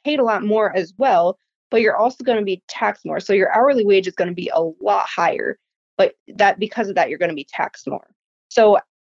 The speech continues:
if I wanted to stay more than a year, I could become a local travel nurse and just get rid of the tax-free stipends, get paid more, but be taxed more.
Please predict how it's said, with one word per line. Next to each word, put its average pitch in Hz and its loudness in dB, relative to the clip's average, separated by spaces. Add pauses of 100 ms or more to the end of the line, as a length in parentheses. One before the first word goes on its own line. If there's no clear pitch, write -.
if 247 0
I 240 2
wanted 214 0
to 202 -2
stay 208 -2
more 196 0
than 175 -4
a 165 -4
year, 180 0
I 175 2
could 180 -6
become 190 -4
a - 0
local 190 0
travel 165 -2
nurse 165 -6 (140)
and 180 -2
just - -2 (160)
get 185 2
rid 202 4
of 202 -2
the 190 -2
tax-free 185 -2
stipends, 160 -2
get - 0 (100)
paid 226 2
more, 165 2
but 147 -2
be 156 -6
taxed - -8
more. - -8